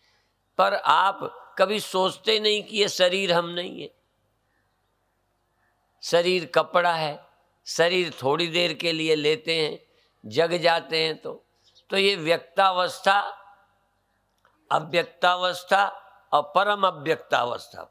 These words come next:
परम अव्यक्तावस्था ज्ञानी को प्राप्त होती है, अज्ञानी को या तो व्यक्तावस्था या निद्रा में अव्यक्तावस्था। बस कार्य और कारण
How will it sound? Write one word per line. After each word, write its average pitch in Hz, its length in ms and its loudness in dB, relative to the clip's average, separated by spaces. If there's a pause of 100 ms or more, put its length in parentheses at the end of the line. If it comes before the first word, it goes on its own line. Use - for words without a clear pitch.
परम 196 320 2
अव्यक्तावस्था 175 1000 0
ज्ञानी 156 460 -2
को 180 180 -2
प्राप्त 147 420 -2
होती 104 380 -6
है, - 140 -20 (1000)
अज्ञानी 170 580 0
को 180 220 -4
या 156 220 2
तो 180 200 -2
व्यक्तावस्था 156 960 0 (800)
या 190 240 0
निद्रा 175 480 -2
में 170 200 -4
अव्यक्तावस्था। 135 1000 -2
बस 131 320 0 (100)
कार्य 175 380 0
और 170 200 2 (120)
कारण 143 380 0